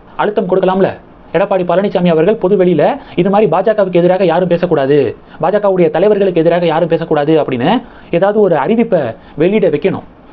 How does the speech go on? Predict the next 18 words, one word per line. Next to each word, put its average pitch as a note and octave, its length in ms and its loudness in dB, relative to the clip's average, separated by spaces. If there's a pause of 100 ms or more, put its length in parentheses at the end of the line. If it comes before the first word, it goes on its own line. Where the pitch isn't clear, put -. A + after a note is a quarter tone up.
அதுதான் F3 280 0
தமிழக F#3+ 300 0
பா E3 100 0
ஜ - 20 -2
கவுடைய D3 440 0
வெற்றி. C3 340 -4 (340)
தமிழக A#3 340 0
பா G3+ 100 -2
ஜ G3+ 100 0
க F#3+ 120 -2
மட்டும் E3+ 220 -2
சைலண்டா F#3+ 340 0
இருந்தாங்க E3+ 300 0
அப்படின்னா, D3 520 -2 (240)
அன்வர் G3+ 240 2
ராஜா F#3+ 220 2
மட்டும் F3 200 -4
கிடையாது, E3 360 0